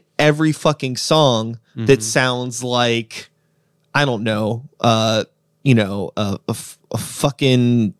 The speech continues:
Speaker 1: uh, City and Color ripoff
Speaker 2: <laughs> Okay.
Speaker 1: isn't
Speaker 2: Yeah.
Speaker 1: needed.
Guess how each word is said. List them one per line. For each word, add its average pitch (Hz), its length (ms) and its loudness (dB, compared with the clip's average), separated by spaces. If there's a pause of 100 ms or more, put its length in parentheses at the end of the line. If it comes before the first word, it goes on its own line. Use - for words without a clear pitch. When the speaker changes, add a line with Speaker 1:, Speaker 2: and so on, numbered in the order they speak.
(100)
Speaker 1:
uh, 92 480 -4 (120)
City 139 360 2
and 127 100 2
Color 135 280 0
ripoff 107 600 -4 (380)
Speaker 2:
<laughs> - 120 -8
Okay. - 580 -8
Speaker 1:
isn't 160 260 2
Speaker 2:
Yeah. 143 140 0
Speaker 1:
needed. 156 400 0